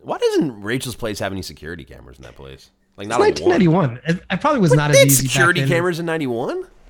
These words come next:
Speaker 2: They did, but it was probably a lot more expensive and not as, not as,
Speaker 1: She didn't,
Speaker 2: it's, it,
Speaker 1: she didn't think
Speaker 2: it's
Speaker 1: there
Speaker 2: a
Speaker 1: was
Speaker 2: little
Speaker 1: gonna
Speaker 2: bit
Speaker 1: be any
Speaker 2: different.
Speaker 1: problems at her restaurant, so she's like, "I don't need one."
Speaker 2: That's also probably true. I mean, it's a, it's a family restaurant. They sell milkshakes. It's not like it's a, it's not like it's Jake's place.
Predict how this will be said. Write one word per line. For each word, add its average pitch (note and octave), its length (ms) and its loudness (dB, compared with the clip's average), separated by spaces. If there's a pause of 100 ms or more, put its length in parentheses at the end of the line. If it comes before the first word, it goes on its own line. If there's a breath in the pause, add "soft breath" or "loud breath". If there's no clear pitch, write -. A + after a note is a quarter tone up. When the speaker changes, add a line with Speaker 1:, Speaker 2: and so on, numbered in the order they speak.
(180)
Speaker 2:
They F4+ 160 0
did, E3+ 460 0
but A3+ 100 2
it - 20 6
was G#3 100 4
probably G3 200 4
a D#3 60 2
lot D3 200 -2
more G3 120 0
expensive D3+ 600 -2
and C#3 240 -2
not D3 200 0
as, C#3+ 260 -2
not D3+ 200 0
as, C#3+ 440 -4
Speaker 1:
She - 180 -6
didn't, C3 120 0
Speaker 2:
it's, - 100 -4
it, B3+ 160 -2
Speaker 1:
she G#3 160 -2
didn't E3+ 160 0
think D3 80 -2
Speaker 2:
it's B3+ 80 -2
Speaker 1:
there D4 60 2
Speaker 2:
a - 20 2
Speaker 1:
was C4 80 2
Speaker 2:
little A#3 80 2
Speaker 1:
gonna F3 100 4
Speaker 2:
bit C#3+ 80 2
Speaker 1:
be C3 60 0
any C3 100 -2
Speaker 2:
different. G#2 80 -6
Speaker 1:
problems F#2 460 -4
at D#2 80 -10
her D2+ 120 -10
restaurant, C#2 420 -16
so - 40 -20
she's D#2+ 200 -20
like, - 140 -18
"I A#2 80 -10
don't - 140 -16
need G1+ 160 -20
one." - 220 -10 (380)
Speaker 2:
That's D4+ 180 0
also D#4 240 0
probably D4+ 280 0
true. C3+ 180 -6
I D3+ 40 -6
mean, F#3+ 160 0
it's G3 100 -2
a, G3 160 -2
it's F#3+ 140 -6
a F#3 60 -2
family E3 380 0
restaurant. D#3+ 640 0
They C3+ 180 -4
sell D3 200 -2
milkshakes. C#3+ 640 -2
It's C3+ 120 -12
not C3+ 140 -6
like C3+ 180 -4
it's B2+ 120 -6
a, B2+ 280 -2
it's - 100 -8
not F#3 60 2
like D3+ 100 2
it's A2 140 -2
Jake's C3 240 -6
place. A#2+ 440 -10